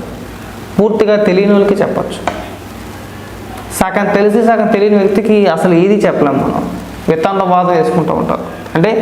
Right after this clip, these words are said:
ఇంక వాళ్ళకి తెలిసిందే వేదం అన్నమాట. ఆ పది శాతం కూడా అలాంటి వ్యక్తులే ఎంచుకుంటాడు. ఎందుకంటే ఎవరితోనైనా సరే అడ్డదిడ్డంగా వాదించగలిగే సత్తా వాళ్ళకే ఉంటుంది. పూర్తిగా తెలిసినోడు వాదించడు, పూర్తిగా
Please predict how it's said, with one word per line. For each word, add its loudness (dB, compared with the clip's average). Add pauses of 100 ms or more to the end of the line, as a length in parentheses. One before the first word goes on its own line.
(320)
ఇంక 4 (100)
వాళ్ళకి 2
తెలిసిందే 4
వేదం 2
అన్నమాట. 0 (1500)
ఆ 0 (100)
పది 2
శాతం 2
కూడా 4
అలాంటి 0
వ్యక్తులే 2
ఎంచుకుంటాడు. 0 (1160)
ఎందుకంటే 2 (720)
ఎవరితోనైనా 2 (160)
సరే 4 (220)
అడ్డదిడ్డంగా 2 (100)
వాదించగలిగే 2 (100)
సత్తా 0 (100)
వాళ్ళకే 2
ఉంటుంది. -2 (2000)
పూర్తిగా 2 (100)
తెలిసినోడు 4
వాదించడు, 2 (180)
పూర్తిగా 2